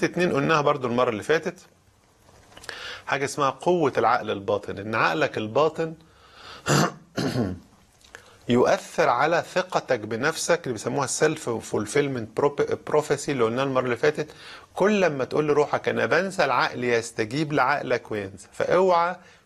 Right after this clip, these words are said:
توحي لعقلك أنك هتنسى. ما تقولش: "أنا كبرت، أنا عجزت، أصل الظروف، أصل بنت خالتي، أصل ابن عمي"، الكلام اللي بنقعد نقوله ده. لا، هو أنت أوحيت لعقلك بالضعف،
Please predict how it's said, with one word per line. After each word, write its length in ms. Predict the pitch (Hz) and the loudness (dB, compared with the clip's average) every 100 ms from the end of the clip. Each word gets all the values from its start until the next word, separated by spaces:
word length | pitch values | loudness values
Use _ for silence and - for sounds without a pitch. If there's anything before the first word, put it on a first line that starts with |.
| _ | _
توحي 460 | - 196 202 - 143 | -2 0 0 0 -2
لعقلك 640 | 127 117 151 - 147 127 | 2 2 2 0 -2 -2
أنك 340 | 120 123 123 113 | -4 -4 -4 -4
هتنسى. 400 | 107 - 92 - | -6 -6 -10 -8
ما 80 | - | -6
تقولش: 220 | 147 156 | -4 -2
"أنا 140 | 143 | -2
كبرت، 440 | 113 110 120 120 - | -2 0 0 -2 -8
أنا 200 | 139 127 | -2 -2
عجزت، 600 | 107 101 110 113 - - | -2 -4 -4 -4 -6 -2
أصل 300 | 135 - 120 | -2 0 -4
الظروف، 540 | 104 110 123 120 - - - - - | -2 2 2 0 -4 -20 -20 -20 -10
أصل 160 | - 143 | 0 2
بنت 260 | 135 127 | 2 0
خالتي، 460 | 123 127 113 - 113 | 2 2 2 0 0
أصل 180 | 107 131 | 2 -2
ابن 180 | 113 113 | 0 0
عمي"، 360 | 110 117 113 | 0 0 -2
الكلام 360 | - 113 139 151 | -4 -2 0 0
اللي 120 | 135 | -2
بنقعد 340 | 127 123 117 | -2 -2 0
نقوله 280 | 110 117 104 | -2 0 -2
ده. 180 | 101 104 - - - - - - - - - - - | -2 -6 -8 -20 -20 -18 -16 -14 -12 -10 -10 -8 0
لا، 240 | 151 - | 2 0
هو 240 | 123 139 143 | -2 0 0
أنت 500 | 170 196 190 185 180 - _ _ _ 143 | 0 -2 2 2 0 -8 _ _ _ 0
أوحيت 680 | 147 135 - 202 240 - | 2 0 -4 -2 -2 0
لعقلك 560 | 151 131 156 143 139 131 | 0 2 2 0 -4 -2
بالضعف، 520 | 113 107 120 101 95 | -8 -2 0 0 -2